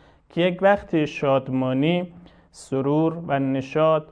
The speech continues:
باعث آلوده شدن انسان به گناه و معصیت نباشد. در اثر همین مرزبندی دقیق است که انسان می‌تواند هم شاد باشد، در مراسم عروسی شادی کند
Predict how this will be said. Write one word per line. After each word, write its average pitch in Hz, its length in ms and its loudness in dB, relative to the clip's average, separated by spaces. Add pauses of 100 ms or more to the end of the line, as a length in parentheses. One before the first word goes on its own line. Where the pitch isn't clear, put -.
(600)
باعث 156 560 0
آلوده 139 520 0
شدن 160 360 -2
انسان 147 440 -2
به 135 80 -4
گناه 135 420 -2
و - 20 -4
معصیت 131 580 -4
نباشد. 120 480 -6 (400)
در 160 140 2
اثر 170 380 2
همین 214 760 0 (320)
مرزبندی 151 960 0
دقیق 143 580 -4
است 139 320 -2 (280)
که 139 100 -4
انسان 143 320 -2
می‌تواند 170 720 0
هم 165 300 -4
شاد 175 520 0
باشد، 170 440 2 (280)
در 139 140 2
مراسم 131 580 -2
عروسی 127 420 -2
شادی 135 540 -2
کند 175 500 -2